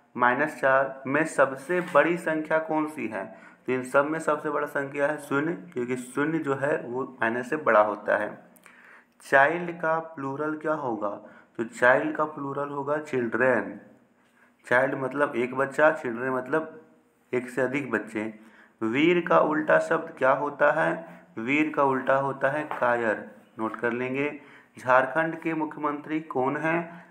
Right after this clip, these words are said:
तो झारखंड के मुख्यमंत्री हेमंत सोरेन हैं। जी हाँ बच्चा, हे-, झारखंड के मुख्यमंत्री फिर से change हो गए, चंपाई सोरेन अब झारखंड के मुख्यमंत्री नहीं हैं। उच्च प्राथमिक स्तर का प्रश्न है कक्षा छः से लेकर के आठ तक के विद्यार्थियों के लिए।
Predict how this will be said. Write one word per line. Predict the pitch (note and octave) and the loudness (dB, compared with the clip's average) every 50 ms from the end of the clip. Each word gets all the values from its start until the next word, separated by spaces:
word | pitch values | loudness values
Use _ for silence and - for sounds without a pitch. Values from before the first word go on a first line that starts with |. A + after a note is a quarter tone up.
| - - | -14 -10
तो | - B2 | -8 -8
झारखंड | A2+ G#2+ A#2+ A#2+ B2+ B2+ B2+ B2+ - D#3 D3+ D3+ D3 - | -8 -4 0 4 6 6 6 6 4 0 0 0 -2 -6
के | D3+ C#3+ | -6 -6
मुख्यमंत्री | C#3 C3+ C3 - C3+ C3+ C3 B2+ B2+ C3 C#3+ D3+ D3+ B2 | -6 -6 -8 -8 -6 -6 -6 -6 -8 -8 -8 -8 -8 -6
हेमंत | C3 C3 C3+ C#3+ C#3+ C#3+ C#3 | -4 -2 -2 0 -2 -2 -4
सोरेन | - - B2 A#2+ A#2+ A2+ G#2 | -6 -4 -4 -2 -2 -4 -6
हैं। | G#2+ G#2+ G#2 F#2+ - G#2+ - - - G#2 | -8 -10 -14 -14 -16 -16 -18 -20 -12 -6
जी | A2 B2 | -4 -2
हाँ | C3 C3 C3 C#3 | 2 2 2 2
बच्चा, | C#3+ C#3 - - - D3 D#3 E3+ E3+ - - - - - - - - _ - | 2 -2 -4 -2 2 2 2 2 0 -4 -10 -16 -18 -20 -20 -20 -16 _ -4
हे-, | B2 A#2+ A#2 A#2+ | -4 -4 -4 -4
झारखंड | A#2+ B2 B2 B2 B2 - C#3+ C#3+ C#3 C3+ | -4 0 0 0 0 0 -2 -2 -2 -2
के | D3 | -2
मुख्यमंत्री | C#3+ C#3 C3 - C#3 C3+ B2+ B2 B2+ C3+ | -4 -4 -4 -2 -2 -4 -4 -4 -6 -8
फिर | C3+ - - - B2+ B2+ | -10 -6 -4 -4 -4 -2
से | - D#3 D3+ | -4 -6 -6
change | - - D3 C#3+ C#3+ D3 | -4 -2 -2 -2 0 0
हो | D3 C#3 | 0 0
गए, | D3 D#3 E3+ | 0 -2 -4
चंपाई | E3+ - - A#2+ A#2+ B2 A#2+ - - B2+ B2+ B2+ C3+ D3+ E3 | -6 -6 -4 -4 -4 -6 -8 -8 -4 -4 -2 -2 0 -2 -2
सोरेन | D#3+ - - C3+ C3 C3+ C#3+ D3 - | -4 -4 -2 -2 0 0 -2 -2 -2
अब | - C3+ - - | -2 -4 -4 -6
झारखंड | - - - A#2+ A#2 A#2 - C3+ C3 C3 - | -8 -4 -2 -2 -2 -2 -4 -6 -6 -4 -4
के | C3+ | -4
मुख्यमंत्री | C3 C3 B2+ - C3+ C3+ C3 C3 C3 C3 D#3 - - - - - - - - _ - | -4 -4 -4 -4 -2 -2 -2 -2 -2 -2 -2 -2 -2 -4 -10 -16 -20 -20 -20 _ -6
नहीं | A2+ A#2+ A#2 A#2 B2+ A#2+ A2+ | -4 -2 -2 -2 -2 -4 -4
हैं। | - G#2 F#2+ F2 F2 - - - - - - - - - | -4 -6 -10 -12 -14 -16 -20 -20 -20 -20 -20 -8 -2 0
उच्च | E3 E3 - | 0 0 0
प्राथमिक | - - D3+ D3+ D#3 D#3 E3+ E3 D#3 D#3+ | 0 4 6 6 6 4 2 -2 -2 -4
स्तर | D#3 - - D#3+ D#3 | -4 0 0 0 2
का | D#3 D#3+ | 0 -2
प्रश्न | D#3 - D#3 D#3 D#3 D#3 | -2 0 -2 -2 0 -2
है | D#3+ D#3+ | -4 -4
कक्षा | D#3 - C#3+ - - - D3+ C#3+ | -4 -2 -4 -4 -2 -2 -4 -4
छः | C#3+ - - D3 D3 | -4 -4 -6 -4 -4
से | D3 - D#3 | -2 -2 -2
लेकर | D#3 C#3+ C#3 C#3+ C#3+ C#3 | -2 -2 -2 -2 -2 -2
के | C#3 D#3 D3+ - | -4 -6 -2 2
आठ | B2 A2+ A#2 - - | 2 2 2 2 0
तक | C#3 C#3 C3+ | -4 -4 -4
के | - C#3+ | -2 -4
विद्यार्थियों | C3+ B2 A#2+ A2+ A2 A2+ G#2 G#2+ A2 A2 A2+ A2 - C#3 C#3 C#3 | -4 -4 -4 -8 -8 -4 0 2 4 4 4 4 2 -2 -4 -2
के | - C#3 C#3 | -2 -2 -2
लिए। | C#3 C#3 C#3 C#3+ D3+ D#3+ | -2 0 0 0 0 0